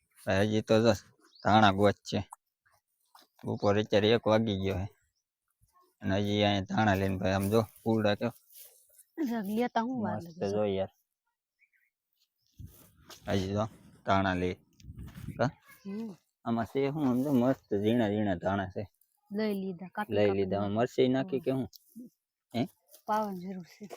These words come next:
Speaker 1: હે?
Speaker 2: પાવા.
Speaker 1: આ પેલી મોટર ચાલુ કરીએ ને એટલે કરી દેવાનું પાણી ચાલુ.
Speaker 2: એમ થોડું?
Speaker 1: તો?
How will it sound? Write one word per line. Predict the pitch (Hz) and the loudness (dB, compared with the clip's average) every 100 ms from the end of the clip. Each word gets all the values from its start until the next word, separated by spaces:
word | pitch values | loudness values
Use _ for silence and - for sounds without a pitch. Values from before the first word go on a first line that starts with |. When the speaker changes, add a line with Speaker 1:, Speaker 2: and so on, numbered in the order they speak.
| - | -6
Speaker 1:
હે? | 120 220 _ - - | -6 -6 _ -20 -6
Speaker 2:
પાવા. | 196 185 170 - _ _ _ | -6 -6 -14 -20 _ _ _
Speaker 1:
આ | - 104 | -4 -2
પેલી | 110 | 0
મોટર | 107 117 120 110 | 2 0 2 0
ચાલુ | - 117 120 | 2 2 2
કરીએ | 143 151 | 2 4
ને | 131 | 4
એટલે | 110 101 | 4 2
કરી | - 135 | 2 2
દેવાનું | 127 117 104 95 | 6 8 6 2
પાણી | 104 98 95 | 0 0 -2
ચાલુ. | 98 101 - _ _ _ _ - | -4 -6 -8 _ _ _ _ -8
Speaker 2:
એમ | 208 | -8
થોડું? | 196 240 262 _ _ | -6 -10 -10 _ _
Speaker 1:
તો? | 117 | 2